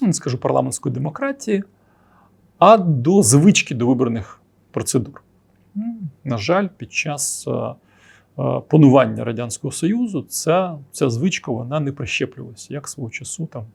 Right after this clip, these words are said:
в європейських, провідних європейських, а, країнах, в Сполучених Штатах. А, натомість, е,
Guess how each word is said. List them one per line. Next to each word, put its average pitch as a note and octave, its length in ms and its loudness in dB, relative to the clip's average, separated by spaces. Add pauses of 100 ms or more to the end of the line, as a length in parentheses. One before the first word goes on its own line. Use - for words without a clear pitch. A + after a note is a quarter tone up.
(140)
в A#2+ 160 -8 (100)
європейських, C3 640 -6 (360)
провідних C3+ 440 0
європейських, C#3 520 -10
а, C#3 200 -8
країнах, B2+ 560 -12
в B2+ 220 -14
Сполучених D3 600 -8
Штатах. C3 540 -6 (680)
А, C#3 340 6
натомість, A3 760 0
е, D3+ 420 4